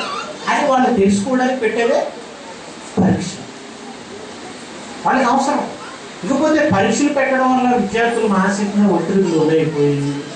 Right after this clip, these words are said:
కొంతమంది ఆత్మహత్యలు చేసుకునే వాళ్ళు ఉన్నారు. ట్రైన్ కింద కాలువ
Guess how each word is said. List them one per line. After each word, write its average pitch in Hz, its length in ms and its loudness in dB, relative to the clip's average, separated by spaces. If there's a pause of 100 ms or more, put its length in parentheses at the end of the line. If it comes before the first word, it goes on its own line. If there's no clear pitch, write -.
(460)
కొంతమంది 196 580 4
ఆత్మహత్యలు 185 680 2
చేసుకునే 175 280 0
వాళ్ళు 165 220 2
ఉన్నారు. 127 300 0 (2250)
ట్రైన్ 165 300 2
కింద 180 200 0
కాలువ 170 280 2